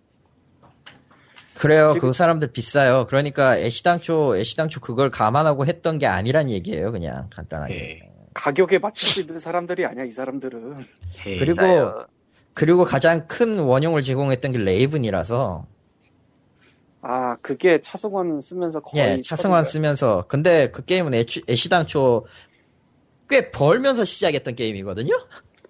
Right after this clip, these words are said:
Speaker 4: 음.
Speaker 2: 그
Speaker 3: 게임
Speaker 2: 차승원이
Speaker 3: 대상이 빛나는.
Speaker 1: 예. 게임 대상 후보 단독일 것 같죠.
Speaker 2: 저기, 나 이름이 기억이 안 나는데, 그,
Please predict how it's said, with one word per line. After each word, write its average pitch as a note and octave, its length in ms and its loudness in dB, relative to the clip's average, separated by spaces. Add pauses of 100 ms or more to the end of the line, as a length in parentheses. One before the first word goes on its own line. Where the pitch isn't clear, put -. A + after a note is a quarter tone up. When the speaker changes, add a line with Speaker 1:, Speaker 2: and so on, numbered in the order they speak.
(640)
Speaker 4:
음. E2+ 320 -18 (340)
Speaker 2:
그 - 120 -8
Speaker 3:
게임 - 20 -20
Speaker 2:
차승원이 E3+ 480 4
Speaker 3:
대상이 E3+ 280 0
빛나는. F2+ 460 -8 (560)
Speaker 1:
예. F#2+ 240 -10 (720)
게임 C3 220 -10
대상 G#2 340 -8
후보 C#3+ 480 -4
단독일 F#2+ 460 -8
것 F2 100 -8
같죠. - 320 -10 (100)
Speaker 2:
저기, C#3+ 400 -2 (440)
나 C3+ 120 -6
이름이 D#3 340 -2
기억이 D3 260 0
안 C3+ 80 2
나는데, B2+ 380 -6
그, A#2 240 -14